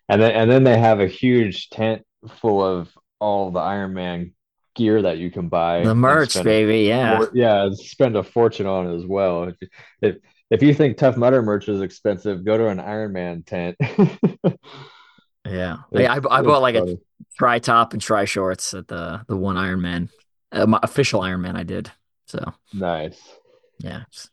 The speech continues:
Speaker 2: gotta represent.
Speaker 1: Yeah.
Speaker 2: Gotta represent. And the M dot. Have you, do you have an M dot tattoo? That's, like, the one thing everyone, I feel like everyone does who gets super deep into it.
Speaker 1: No, I, I,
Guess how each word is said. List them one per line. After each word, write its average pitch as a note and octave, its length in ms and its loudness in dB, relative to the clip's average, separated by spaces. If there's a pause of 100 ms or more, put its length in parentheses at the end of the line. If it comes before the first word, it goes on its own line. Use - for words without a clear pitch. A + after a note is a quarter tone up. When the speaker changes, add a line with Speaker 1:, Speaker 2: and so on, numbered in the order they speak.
(100)
Speaker 2:
gotta E2+ 180 -12
represent. F2 540 -14 (580)
Speaker 1:
Yeah. F2+ 600 2
Speaker 2:
Gotta G2+ 120 -4
represent. G2+ 380 -4
And A2 140 0
the A2+ 40 4
M G#2+ 200 2
dot. G2 240 -2
Have C3 140 -2
you, C#3+ 180 2
do G#2+ 280 -6
you A#2+ 280 -2
have A#2+ 100 4
an A2+ 60 2
M A2 160 2
dot G2 240 0
tattoo? G#2 480 -4
That's, G#2+ 140 -4
like, - 100 -10
the G2+ 100 -6
one F#2+ 340 -6
thing G2 260 -8
everyone, F#2 400 -6
I - 40 -10
feel G2+ 140 -6
like F#2+ 100 -2
everyone F#2 240 -6
does F2+ 260 -4
who A2 140 -8
gets - 460 -8
super G2 340 -2
deep F#2 280 -2
into F#2+ 260 -6
it. - 200 -10 (1040)
Speaker 1:
No, A2 480 2
I, G#2 280 -2
I, G2 60 -8